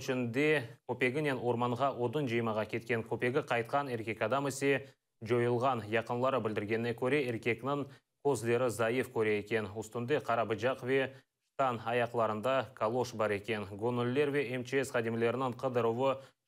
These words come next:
шымдылық нәтижесіздір. Яқынлары ләқайт қалмайып, қыдыруға қосылмаға рижа етелер.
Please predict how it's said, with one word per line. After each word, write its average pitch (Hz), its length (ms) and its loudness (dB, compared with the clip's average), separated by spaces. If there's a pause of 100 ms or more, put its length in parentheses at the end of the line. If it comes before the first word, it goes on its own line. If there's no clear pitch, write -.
шымдылық 123 420 -2
нәтижесіздір. 117 1000 0
Яқынлары 120 640 0
ләқайт 120 480 0
қалмайып, 139 540 0 (300)
қыдыруға 113 560 2
қосылмаға 113 560 0
рижа 107 280 0
етелер. 98 460 -2